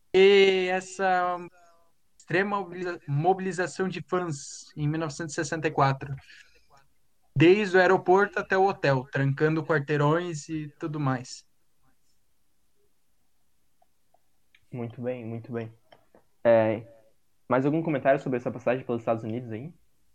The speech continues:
Speaker 2: Aliás, tem uma, uma questão interessante. O Elvis Presley acho que criticou eles, né? Falou que eles fariam fortuna e iriam embora. E acho que mais ou menos ele falou alguma coisa assim, né? Esses britânicos vão atravessar o oceano, vão fazer fortuna e vão embora.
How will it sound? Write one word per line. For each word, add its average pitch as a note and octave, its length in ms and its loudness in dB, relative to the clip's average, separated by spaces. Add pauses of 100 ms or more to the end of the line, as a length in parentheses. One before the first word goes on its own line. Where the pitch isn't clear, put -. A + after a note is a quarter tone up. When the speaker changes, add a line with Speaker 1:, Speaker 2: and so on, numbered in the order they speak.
(540)
Speaker 2:
Aliás, F#3+ 380 4
tem F3 100 0
uma, D#3+ 160 2
uma D#3+ 140 -2
questão D#3+ 180 -8
interessante. D#3+ 460 -4
O B2+ 800 0
Elvis C3+ 200 2
Presley D3+ 300 2
acho D3+ 140 -8
que - 60 -14
criticou D#3 420 -4
eles, D#3 160 2
né? A#2+ 220 -4 (420)
Falou B2 180 0
que B2+ 80 -4
eles C#3 200 0
fariam C#3 440 0
fortuna C3+ 600 -4
e C#3 240 0
iriam C#3 260 -2
embora. C3 420 0 (1040)
E - 80 -8
acho A#2+ 140 -6
que - 60 -6
mais C3 100 -2
ou C#3+ 80 -4
menos C#3+ 160 -4
ele C#3 100 -4
falou D3 180 -4
alguma D3+ 80 -4
coisa D#3 180 -2
assim, D#3 160 -6
né? C3+ 100 0
Esses B2+ 240 -8
britânicos B2 440 0
vão C3+ 100 2
atravessar C3 300 0
o - 20 6
oceano, C3+ 320 0
vão C#3+ 80 -2
fazer C3 260 -2
fortuna C#3 240 -2
e C3+ 60 0
vão B2 120 -4
embora. B2 440 -2